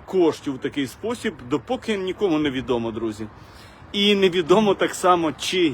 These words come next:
Єрмак у долі, у темі, чи ні. Цікаво, чому Єрмак зараз швидко не відмежовується від,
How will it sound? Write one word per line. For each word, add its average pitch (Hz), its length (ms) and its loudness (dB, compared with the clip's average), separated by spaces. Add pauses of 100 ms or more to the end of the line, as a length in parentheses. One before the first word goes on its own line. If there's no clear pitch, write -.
Єрмак 175 540 4 (160)
у 170 100 -2
долі, 156 600 0
у 165 100 -4 (140)
темі, 151 380 0
чи - 200 -8
ні. 110 220 -6 (640)
Цікаво, 208 420 2
чому 196 360 -4
Єрмак 185 520 2 (540)
зараз 165 260 0
швидко 185 320 -2
не 180 100 2
відмежовується 170 880 0
від, 127 180 -6